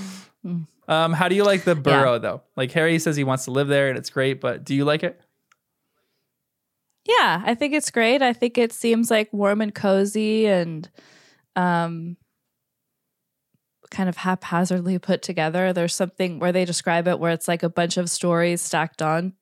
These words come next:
Speaker 2: top of each other, and they're like, it, excuse me, it
Speaker 1: <laughs>
Speaker 2: seems like it could be held together by magic, and it probably is.
Speaker 1: Yeah,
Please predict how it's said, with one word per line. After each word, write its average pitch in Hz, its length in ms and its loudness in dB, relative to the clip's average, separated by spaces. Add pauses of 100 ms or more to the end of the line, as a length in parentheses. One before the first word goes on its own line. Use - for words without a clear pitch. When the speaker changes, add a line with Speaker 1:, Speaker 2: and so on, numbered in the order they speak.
Speaker 2:
top 165 220 -2
of 208 80 -2
each 233 160 -2
other, 240 300 0 (520)
and 180 220 0
they're 170 200 2
like, 156 340 0 (160)
it, - 180 -4 (920)
excuse 202 280 -12
me, 175 200 -8
it 175 180 0
Speaker 1:
<laughs> - 0 -
Speaker 2:
seems 208 320 0
like 190 160 2
it - 160 -6
could 180 220 -2
be 175 100 0
held 180 260 0
together 170 340 0
by 165 200 0
magic, 151 500 -2
and 160 120 -4
it - 120 -6
probably 151 520 -2
is. 147 220 2
Speaker 1:
Yeah, 131 140 2